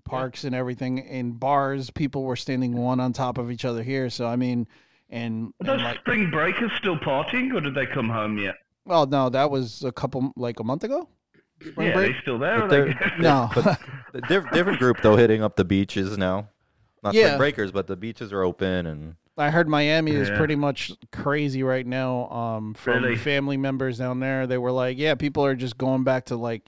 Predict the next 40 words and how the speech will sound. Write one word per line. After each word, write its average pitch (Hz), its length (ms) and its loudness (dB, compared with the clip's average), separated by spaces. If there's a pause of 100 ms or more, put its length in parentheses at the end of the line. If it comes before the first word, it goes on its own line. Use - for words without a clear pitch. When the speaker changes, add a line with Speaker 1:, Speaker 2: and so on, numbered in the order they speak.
(120)
Speaker 2:
like 120 260 -8
it 117 60 -6
was 120 220 -2
before." 120 480 0
So, 113 360 -4 (640)
you 135 100 0
know, 113 220 -4
Speaker 1:
It's 127 120 -8
Speaker 2:
uh, 135 120 -2
Speaker 1:
starting 113 400 -2
to 131 40 -6
get 123 220 -4
that 101 240 -2
way 104 180 0
here, 104 280 -2
man. 104 400 -4
You 98 80 -8
can 101 260 -8
see 110 200 -2
it, 113 60 -8 (120)
and, 98 280 -6
uh, 95 320 -4 (600)
yeah, 113 300 -2 (400)
it's, - 260 -12
uh, 131 340 -2 (920)
but 202 160 -2 (260)
we 170 100 0
haven't 208 220 -2
had 170 220 -2
many 165 240 0
deaths 139 260 -2 (140)
today, 143 360 -2 (380)
so 135 180 -2
Speaker 2:
that's 139 220 -2
good. 113 240 -6 (240)
Speaker 3:
<laughs> 95 420 -2 (300)
Speaker 2:
Yeah, 143 320 -2
no, 139 280 0 (380)
no. 147 240 2 (100)
We, 151 340 0